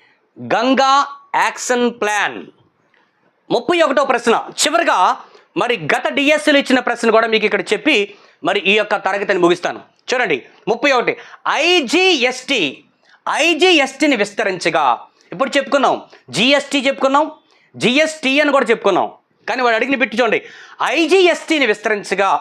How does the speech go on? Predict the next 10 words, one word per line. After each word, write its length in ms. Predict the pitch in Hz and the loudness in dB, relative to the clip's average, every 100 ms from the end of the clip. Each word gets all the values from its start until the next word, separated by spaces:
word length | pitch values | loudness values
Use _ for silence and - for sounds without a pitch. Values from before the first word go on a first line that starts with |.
| 175 | -2
అన్నాడు. 220 | 151 - - _ _ _ _ - 240 | -4 -6 -8 _ _ _ _ -2 0
ఐజీఎస్టీ 460 | 277 330 277 277 262 | 2 2 2 2 0
అంటే 200 | 214 233 180 226 - _ _ _ _ _ _ - 190 | 0 0 0 -2 -8 _ _ _ _ _ _ -2 -2
ఒకటి, 240 | 233 160 104 - - 180 | -2 -6 -8 -18 -6 -2
ఇండియన్ 400 | 277 320 330 330 226 175 | 0 2 2 2 0 2
గూడ్స్ 300 | 277 330 320 | 4 4 2
అండ్ 120 | 302 285 | 0 0
సర్వీస్ 300 | 277 277 - | 0 0 -2
ట్యాక్స్, 260 | 294 311 - - _ _ _ _ _ _ - 190 | -4 -4 -8 -14 _ _ _ _ _ _ -6 -2
రెండు, 200 | 294 | -2